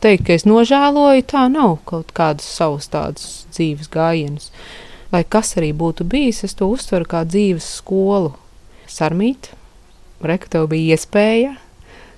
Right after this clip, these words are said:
šādu pieredzi gūt, pārdomā, izanalizē un ej tālāk. Nākamajā gadā es iestājos māsu skolā, un tad es satiku savu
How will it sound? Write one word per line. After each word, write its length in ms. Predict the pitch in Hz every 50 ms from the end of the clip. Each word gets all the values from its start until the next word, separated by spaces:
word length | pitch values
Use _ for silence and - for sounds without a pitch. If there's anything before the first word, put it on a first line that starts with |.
| - - -
šādu 400 | - 185 180 165 156 156 143 -
pieredzi 560 | - 160 156 160 170 208 220 214 - 240 233
gūt, 400 | 254 254 254 269 269 - - - - - - - 156
pārdomā, 640 | 156 156 170 185 190 240 247 247 247 233 190 165
izanalizē 800 | 170 185 190 233 240 247 247 247 247 240 - 247 240 240 240 240
un 240 | 233 214 214 214 233
ej 80 | 254 247 -
tālāk. 460 | - 311 349 320 208 170 165 - - - - - - - - -
Nākamajā 560 | - 170 175 220 - - 262 254 226 214 202 202
gadā 300 | 233 214 208 185 180 175
es 220 | 170 165 - - 185
iestājos 560 | - - - 170 156 151 151 151 147 - 147
māsu 320 | 143 143 151 - - -
skolā, 420 | - - - - - - - - 147 - - - - - - - - 165
un 80 | 156 147
tad 240 | 233 285 - 202
es 80 | - -
satiku 480 | - - 180 208 - - - - - -
savu 320 | - - 151 139 139